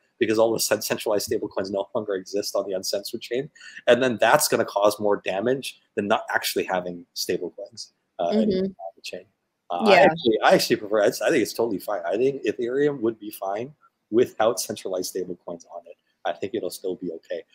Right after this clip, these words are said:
Speaker 1: Maybe, maybe it's like a permanent hit of, like, ten to twenty percent in, like, the super long run. In the short term, oh, it's gonna be ugly, right? It's maybe it's, like, fifty, eighty percent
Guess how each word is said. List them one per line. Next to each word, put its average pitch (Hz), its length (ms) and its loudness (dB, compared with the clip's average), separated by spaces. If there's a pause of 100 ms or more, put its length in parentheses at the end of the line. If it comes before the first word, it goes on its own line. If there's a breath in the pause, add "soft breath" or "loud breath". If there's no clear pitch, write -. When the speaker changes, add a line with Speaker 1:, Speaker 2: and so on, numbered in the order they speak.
(180 soft breath)
Speaker 1:
Maybe, 123 580 0 (240 soft breath)
maybe 135 280 0
it's - 120 -4
like 107 100 -2
a 104 40 -2
permanent 131 580 -4
hit 113 320 -4 (300)
of, 95 180 -2
like, 92 380 -2
ten 104 420 -6
to - 120 -18
twenty 90 320 -10
percent - 460 -8 (220)
in, 92 140 -4
like, 87 160 -4
the - 60 -10
super - 260 -6
long 82 240 -4
run. - 80 -20 (220 soft breath)
In 147 100 4
the 123 60 2
short 156 300 0
term, 139 280 -2 (160)
oh, 120 100 4
it's - 140 0
gonna 92 140 -6
be - 100 -16
ugly, 90 340 -2
right? 95 120 -4
It's 95 220 -6
maybe 107 360 -4
it's, 98 200 -8
like, 92 200 -2 (320 soft breath)
fifty, 110 720 0
eighty 107 260 0
percent 92 500 -4